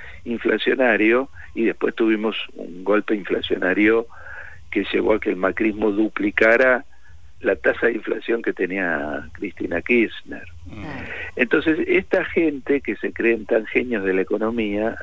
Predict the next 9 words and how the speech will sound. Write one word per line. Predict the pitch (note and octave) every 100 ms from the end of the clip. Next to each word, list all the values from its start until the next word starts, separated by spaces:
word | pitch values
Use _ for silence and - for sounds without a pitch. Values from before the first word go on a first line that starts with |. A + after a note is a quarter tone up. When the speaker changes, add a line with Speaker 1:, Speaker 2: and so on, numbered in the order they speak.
| -
Speaker 1:
la | G2
verdad | F#2+ G#2 F#3+ -
que | D3 A#2 - - - - - -
son | F#3+ G#3+ D#3+
medidas | A2 B2 E3+ G#2+
muy | F#2+ B2 A3 A3
peligrosas, | D#3 C3 B2 B2+ G#2+ - - B2 B2+ - - - - - - -
pero | - B2 A#2
quiero | G3 G3+ E3+